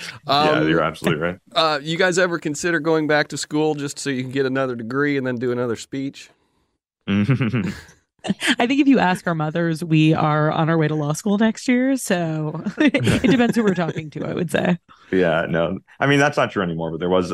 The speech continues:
Speaker 1: there was a while, those, those sort of six months that I was tell-, uh, telling you guys about. One of the hard things was,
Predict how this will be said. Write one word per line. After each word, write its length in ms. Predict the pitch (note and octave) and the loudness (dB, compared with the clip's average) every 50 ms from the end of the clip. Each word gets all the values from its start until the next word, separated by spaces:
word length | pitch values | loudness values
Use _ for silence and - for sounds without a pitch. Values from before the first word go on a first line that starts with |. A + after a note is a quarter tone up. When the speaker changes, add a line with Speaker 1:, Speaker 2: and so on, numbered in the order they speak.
| - - | -6 -4
Speaker 1:
there 160 | - G2 A2+ B2 | -2 0 2 2
was 140 | B2 G#2 | 2 2
a 40 | G#2 | 2
while, 300 | F2 E2 E2 D#2+ F2 F#2+ | 2 2 2 2 0 0
those, 280 | F#2+ E2 D#2 - - - - | -2 -2 -4 -6 -10 -12 -10
those 180 | E2 D#2+ - | -10 -8 -6
sort 140 | - F2 D#2+ | -4 -4 -4
of 100 | D#2 - | -4 -4
six 240 | - F2+ - - - | -6 -8 -8 -6 -6
months 240 | E2 E2 E2 - - | -6 -6 -6 -6 -6
that 120 | - D#2 | -4 -2
I 40 | D#2 | -2
was 160 | D#2 E2+ - - | -2 -4 -4 -6
tell-, 240 | - D#2 F2 - - | -6 -6 -6 -6 -6
uh, 220 | - D#2 D#2 E2 F#2+ G2+ - | -8 -6 -6 -6 -8 -8 -6
telling 280 | - G2+ F2 E2+ F2+ F2 | -4 -2 -2 0 -2 -2
you 60 | E2 | -2
guys 200 | E2+ E2 E2 D#2+ | -2 -2 -2 -2
about. 320 | F2+ E2+ E2 E2 D#2+ - - - - - _ _ _ - | -2 -2 -2 -2 -2 -4 -10 -18 -20 -20 _ _ _ -4
One 120 | G#2+ G#2 | -2 0
of 40 | G#2 | 0
the 60 | G2 | 0
hard 220 | F#2+ F#2 F2+ D#2+ | 0 0 0 -2
things 240 | - D#2 D#2+ E2+ - | -4 -6 -6 -6 -6
was, 200 | D#2+ D#2 D#2+ D#2 | -6 -6 -6 -6